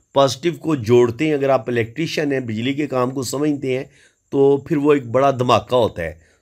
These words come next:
तो सेम यही चीज़ होती है कि जब आपकी दिमाग की लकीर दिल की लकीर के साथ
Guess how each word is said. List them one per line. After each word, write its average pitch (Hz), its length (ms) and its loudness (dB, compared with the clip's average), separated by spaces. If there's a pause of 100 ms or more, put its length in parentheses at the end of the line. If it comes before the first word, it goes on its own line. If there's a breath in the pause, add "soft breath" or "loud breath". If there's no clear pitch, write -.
तो 175 80 -8
सेम 214 380 2
यही 170 320 0
चीज़ 110 280 -4
होती 85 320 -6
है 87 160 -10 (320 soft breath)
कि 143 80 -8
जब 156 240 2
आपकी 156 320 2
दिमाग 123 500 2
की 151 80 -4
लकीर 139 340 -6
दिल 117 240 -6
की 143 140 -14
लकीर 143 280 -8
के 139 160 -4
साथ 135 180 0